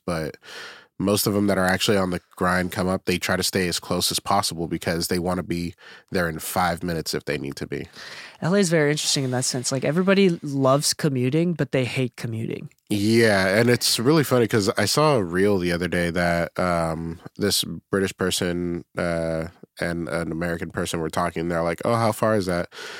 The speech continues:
Speaker 1: It's like, "Oh, it's about, like, two hours away." They're like, "Oh, it's a pretty short drive." And they're like, "What the hell are you talking
Speaker 2: Oh,
Speaker 1: about?
Speaker 2: yeah,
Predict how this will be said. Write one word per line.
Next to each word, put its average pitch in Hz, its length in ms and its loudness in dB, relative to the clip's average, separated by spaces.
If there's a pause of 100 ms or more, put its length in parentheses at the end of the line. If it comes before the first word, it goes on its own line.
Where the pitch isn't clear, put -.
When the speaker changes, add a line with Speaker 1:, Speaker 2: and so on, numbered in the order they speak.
(240)
Speaker 1:
It's 92 120 -2
like, 90 380 2
"Oh, 160 140 4
it's - 100 -2
about, 117 160 4
like, 90 220 0
two 147 180 4
hours 104 220 4
away." 135 160 4
They're 104 100 6
like, 98 200 2
"Oh, 220 200 8
it's 165 180 4
a 165 40 0
pretty 180 240 6
short 165 260 4
drive." 117 500 4
And 107 240 2
they're 104 140 6
like, 98 260 2
"What 160 220 0
the 113 140 4
hell 135 180 4
are 139 40 6
you 117 120 4
talking 139 420 4
Speaker 2:
Oh, - 40 4
Speaker 1:
about? 151 200 8
Speaker 2:
yeah, 156 60 6